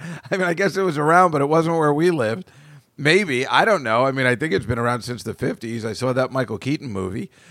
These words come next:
but I don't know. It wasn't around. I mean, that's embarrassing. That's when you know you're really old. McDonald's. Oh, yeah.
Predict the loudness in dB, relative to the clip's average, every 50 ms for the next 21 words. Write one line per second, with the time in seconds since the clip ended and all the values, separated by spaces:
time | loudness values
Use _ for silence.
0 | -20 -12 -4 0 4 6 6 6 4 2 0 0 0 0 0 -2 -4 -10 _ _
1 | _ _ _ _ _ _ -8 -2 0 0 0 2 2 2 4 4 4 2 0 -4
2 | -10 _ _ _ _ _ _ _ -4 -4 -2 0 2 4 4 4 2 0 -2 0
3 | 2 4 4 4 2 0 -2 -2 -2 -2 0 0 -2 -2 0 0 0 2 2 2
4 | 2 4 4 4 4 4 4 4 6 6 4 2 0 -6 _ _ _ _ _ _
5 | _ _ _ _ -10 -8 -6 -2 2 4 4 4 4 2 -4 -8 -12 -14 -20 _
6 | _ _ _ _ _ _ _ _ _ _ -4 0 0 0 0 0 -2 -2 -2